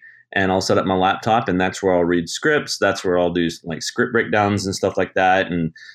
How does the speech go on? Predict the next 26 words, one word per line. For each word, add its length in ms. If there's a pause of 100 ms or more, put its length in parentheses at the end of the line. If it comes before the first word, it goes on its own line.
send 220
emails. 680
And 340 (100)
it, 160 (160)
like, 460 (640)
working 300
in 80
an 100
environment 440
<laughs> 160
like 160
that, 280
it's 160
kind 160
of, 280
you're 180
not 180
really 200
at 140
work. 340 (180)
You're 380
at 220 (180)
relaxation 680
time, 320 (220)
you 100
know? 260